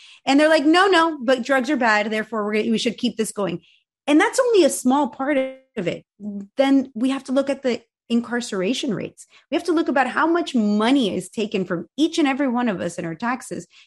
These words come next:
to support the police state so that they can make sure to crack down on these drugs. We support, you know, the jail system. We have people in jail,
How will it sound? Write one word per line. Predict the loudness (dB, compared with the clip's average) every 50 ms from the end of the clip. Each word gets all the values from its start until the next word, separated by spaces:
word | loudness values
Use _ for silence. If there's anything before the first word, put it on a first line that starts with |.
| _
to | -8 -4
support | -4 -4 -4 -2 0 0 0 0 -2 -4
the | -6 -6
police | -6 -8 -10 -8 -6 -4 -4 -6 -6 -8
state | -8 -4 -2 -2 -2 -2 -4 -6
so | -6 -4 -4
that | -4 -2 -2
they | -2 -2
can | -2 -2 -2 0 0
make | 0 -2 -4
sure | -4 -4 -2
to | -2 -4
crack | -4 -2 -2 -2 -2 -2 -4
down | -2 0 0 2 2
on | 2 0 0
these | 0 -2 -4 -6
drugs. | -6 -6 -4 -4 -4 -6 -8 -10 -16 _ -20 -20 -20 -20 -16 _
We | -4 0 2 4 4 4 2 0 -2
support, | -4 -4 -4 -4 -4 -4 -4 -2 0 0 0 0
you | 0 0 2
know, | 2 2 2
the | 2 2 0
jail | -2 -2 0 2 2 4 4 4 2 0
system. | -2 -4 -6 -6 -6 -6 -6 -4 -2
We | 0 0 0 0
have | -2 -4 -6
people | -6 -8 -6 -6 -6 -4
in | -2 -2 -2 -2 -2
jail, | -2 -2 -2 -2 -4 -6